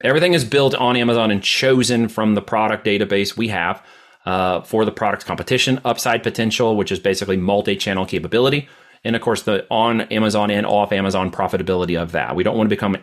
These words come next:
channel locked on Amazon. We don't want it to be the only segment, only brand. Even the native brand I mentioned earlier that sold for six hundred and thirty million, while they were natively started on Amazon, they went out to retail and direct to consumer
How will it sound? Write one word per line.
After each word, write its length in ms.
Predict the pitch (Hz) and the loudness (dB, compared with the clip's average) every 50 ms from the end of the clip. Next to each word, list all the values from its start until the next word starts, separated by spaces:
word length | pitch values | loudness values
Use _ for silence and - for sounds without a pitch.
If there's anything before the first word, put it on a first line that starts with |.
| - - | -10 -8
channel 420 | - - - 110 107 104 101 101 95 | -8 -4 -2 0 0 2 2 2 2
locked 320 | 90 87 87 85 82 - | 2 2 2 0 0 -2
on 120 | 87 85 85 | -4 -2 -2
Amazon. 680 | 82 82 80 82 78 80 65 58 53 53 - - _ _ - - | -2 -2 -2 -2 -2 -4 -4 -4 -6 -8 -14 -18 _ _ -10 -6
We 60 | 90 | -4
don't 120 | 90 90 | -2 -2
want 120 | 95 95 95 | 0 -2 -2
it 40 | |
to 60 | - 87 | -2 -2
be 100 | 95 92 | -2 -2
the 140 | 90 90 | -2 -2
only 280 | - - 101 104 104 101 | -2 0 0 2 0 0
segment, 360 | 98 - 101 95 95 90 90 | 0 0 0 0 0 -2 -4
only 140 | 92 92 92 | -2 -4 -2
brand. 200 | 85 92 87 - | -2 -4 -4 -2
Even 220 | - 113 113 123 | -2 -2 0 2
the 80 | 120 110 | 2 2
native 360 | 107 104 107 110 110 110 104 | 2 2 2 2 0 0 0
brand 220 | - 107 101 98 98 | 0 -2 -2 -2 -2
I 60 | 95 | -2
mentioned 340 | 95 95 92 - 95 92 - | -2 -2 -2 -2 -4 -4 -2
earlier 320 | - 107 107 110 107 104 | -2 0 0 2 2 2
that 140 | 98 92 87 | 0 0 0
sold 240 | - 101 101 95 - | 0 0 0 0 -2
for 80 | 98 | -4
six 200 | 87 - 104 - | -4 -4 -4 -4
hundred 200 | - 101 101 98 | -2 -2 -2 -2
and 80 | 98 92 | 0 -2
thirty 160 | 101 101 98 | -2 0 0
million, 320 | 98 107 110 113 120 117 - - - - - - - - | 0 0 2 0 0 -2 -6 -10 -20 -20 -20 -20 -12 -4
while 120 | - 98 | -2 0
they 140 | 101 110 113 | 2 2 2
were 120 | 110 110 104 | 2 2 2
natively 560 | 104 104 110 117 123 127 135 127 123 127 123 | 2 2 2 2 2 2 2 2 2 2 0
started 420 | 117 - - 123 110 107 107 101 | 0 -2 -2 0 0 0 0 0
on 160 | 98 98 101 | 0 -2 -4
Amazon, 580 | - - 131 123 117 101 85 85 76 73 78 85 | -4 -4 -2 0 0 0 -2 -2 -2 -2 -2 0
they 100 | 95 104 | 0 0
went 160 | 104 107 104 | 0 0 0
out 160 | 104 101 95 | 0 -2 -4
to 100 | - 104 | -4 -6
retail 400 | 92 101 107 104 - 113 113 104 | -4 -2 -2 -2 -2 0 -2 0
and 200 | - - 95 92 | -2 -2 -2 -2
direct 460 | 87 90 95 98 95 - - - - - | -2 0 0 0 0 -2 -8 -20 -16 -14
to 100 | - 110 | -14 -8
consumer 600 | - 95 90 87 - - 127 123 135 151 170 170 | -4 -4 -4 -2 -2 0 0 2 2 0 0 -4